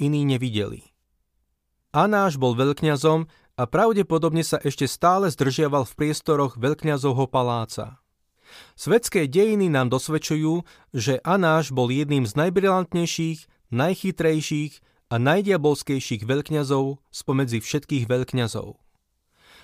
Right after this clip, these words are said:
Rímska vláda akceptovala Kajfáša – ale Anáš bol skutočným vodcom tejto náboženskej skupiny.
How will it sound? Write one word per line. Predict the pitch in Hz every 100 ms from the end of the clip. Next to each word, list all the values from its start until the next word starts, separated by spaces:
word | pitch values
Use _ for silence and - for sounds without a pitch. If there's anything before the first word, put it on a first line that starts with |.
| -
Rímska | 135 220 240 -
vláda | 151 151 170 165
akceptovala | - 175 - - - 151 151 147
Kajfáša – | 156 160 - 110 101 - 104 - _ _ _ _ -
ale | 120 127 -
Anáš | 156 185 151 147 143 - _ _
bol | - 127 123
skutočným | - 190 214 190 160 131 113
vodcom | 147 - 156 143
tejto | 143 131
náboženskej | 120 123 131 123 135 - 135
skupiny. | 120 - 117 113 98 120